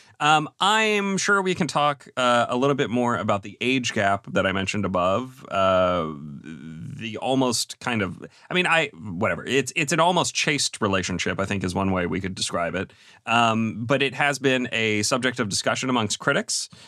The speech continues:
uh, who have, you know, thought that it was terribly inappropriate. We didn't get a lot of this discussion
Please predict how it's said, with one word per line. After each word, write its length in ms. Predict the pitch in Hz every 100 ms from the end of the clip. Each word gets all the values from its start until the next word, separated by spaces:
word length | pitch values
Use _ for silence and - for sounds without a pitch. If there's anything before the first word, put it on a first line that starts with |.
| - -
uh, 380 | 101 101 98
who 200 | 101 117
have, 360 | 101 104 98 95
you 100 | 104
know, 160 | 95 90
thought 260 | 107 95
that 80 | 101
it 100 | 95
was 160 | 78 90
terribly 400 | - 101 98 98
inappropriate. 640 | 92 87 113 131 180 214
We 120 | 107
didn't 220 | 110 107 95
get 140 | 101
a 20 |
lot 300 | 98 107 127
of 100 | 123
this 160 | 117 117
discussion 640 | - - 117 127 123 127